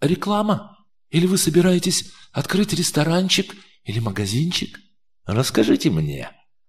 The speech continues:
Может, я помогу вам с оформлением документов?» Хорошенькая девушка, лет двадцати, стройная,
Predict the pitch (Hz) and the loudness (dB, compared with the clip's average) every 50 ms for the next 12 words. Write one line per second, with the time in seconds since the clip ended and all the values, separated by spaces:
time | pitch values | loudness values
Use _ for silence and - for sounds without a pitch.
0 | _ _ - 170 185 202 - 196 190 - 180 175 180 180 170 165 170 170 180 185 | _ _ -2 2 2 2 2 0 -2 -2 0 2 2 2 2 0 0 2 2 2
1 | 175 190 190 165 165 151 139 - - - - - - - 165 - 170 170 170 180 | 2 0 0 0 0 -2 -2 -6 -12 -20 -14 -6 -4 -2 0 0 0 0 2 2
2 | 180 180 160 160 160 156 160 175 180 185 196 185 180 139 85 76 76 - - 67 | 2 2 2 2 0 0 0 0 0 0 0 0 0 0 -2 -4 -6 -10 -10 -12
3 | - - _ _ - _ _ - - - 80 80 71 76 - - - - 180 170 | -12 -16 _ _ -20 _ _ -14 -6 -2 -2 -2 0 0 -2 -2 -2 -4 -4 -2
4 | - - - - - 135 127 92 73 71 67 - - - 71 60 - - _ _ | -2 0 0 0 2 4 2 2 2 0 -6 -8 -6 -6 -8 -8 -8 -16 _ _
5 | _ _ - 73 90 90 - - - 135 107 95 107 127 - - - - - - | _ _ -4 0 2 2 2 2 0 -4 -6 -4 -4 -4 -2 -2 0 -2 -2 -2
6 | - - 85 78 69 60 - - _ _ _ _ _ _ _ _ - - - - | -2 -4 -4 -4 -6 -8 -12 -18 _ _ _ _ _ _ _ _ 0 0 0 0
7 | - 107 92 92 113 151 160 170 170 160 160 160 156 151 143 156 | 0 0 2 4 4 4 4 2 0 0 0 0 -2 -4 -6 -10